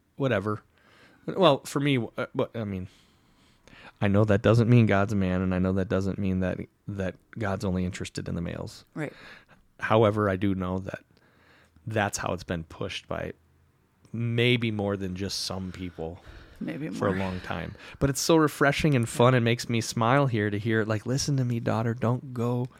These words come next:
Speaker 1: Stay with, stay close to my girls."
Speaker 2: Right.
Speaker 1: Like, uh,
Speaker 2: There's, it's so fun the way that, like, Boaz's sentence here just, like, grabs onto so many things that have already been touched on.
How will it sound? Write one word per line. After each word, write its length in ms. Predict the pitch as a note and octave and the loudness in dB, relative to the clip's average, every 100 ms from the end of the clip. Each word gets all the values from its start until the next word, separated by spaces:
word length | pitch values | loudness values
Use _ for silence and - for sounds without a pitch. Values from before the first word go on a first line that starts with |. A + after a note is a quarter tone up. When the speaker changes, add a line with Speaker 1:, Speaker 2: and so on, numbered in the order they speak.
| - - - - - | -20 -20 -20 -20 -16
Speaker 1:
Stay 400 | - - - C#3 | -10 -6 -2 0
with, 340 | C3 A#2+ A#2 - | 2 2 0 -8
stay 260 | - - B2 | -6 -4 -2
close 280 | C3 B2 - | 0 -2 -2
to 100 | A2+ | -4
my 160 | G#2 | -2
girls." 560 | G#2+ A#2 F#2 F#2+ - - _ _ _ | 0 0 0 -4 -12 -16 _ _ _
Speaker 2:
Right. 200 | - C#3+ - - _ - | -12 -10 -12 -20 _ -18
Speaker 1:
Like, 120 | - - | -16 -14
uh, 80 | - - _ _ _ - | -14 -16 _ _ _ -6
Speaker 2:
There's, 260 | G#3+ G3+ - _ - | -4 -4 -8 _ -8
it's 240 | G3 - | -8 -8
so 260 | - E3+ D#3+ | -6 -6 -6
fun 400 | - D#3 C#3+ D3+ | -4 -4 -4 -6
the 140 | D#3+ D#3 | -8 -6
way 180 | D#3+ | -6
that, 220 | D3 - - _ _ _ _ _ _ - | -6 -8 -10 _ _ _ _ _ _ -6
like, 200 | E3+ - | -6 -4
Boaz's 640 | D3 D3+ D3+ E3 E3 E3 | -2 0 0 -2 -4 -6
sentence 640 | - - - C#3 C#3+ C3 | -10 -8 -6 -6 -6 -10
here 260 | - C#3+ C3+ | -6 -4 -4
just, 240 | C3+ C#3+ - | -6 -8 -8
like, 160 | - B3 _ - _ _ - - | -8 -10 _ -20 _ _ -18 -4
grabs 380 | D#3+ C#3+ D3 | 0 0 0
onto 300 | - B2+ C3+ | -6 -8 -6
so 180 | D3 D3+ | -6 -4
many 160 | C#3 C#3+ | -4 -4
things 260 | - C#3 C#3 | -4 -4 -4
that 100 | C#3+ | -4
have 80 | |
already 240 | D3 - C3+ | -4 -4 -6
been 160 | C3 | -8
touched 320 | B2+ - - C#3 | -10 -12 -10 -6
on. 220 | C#3 | -6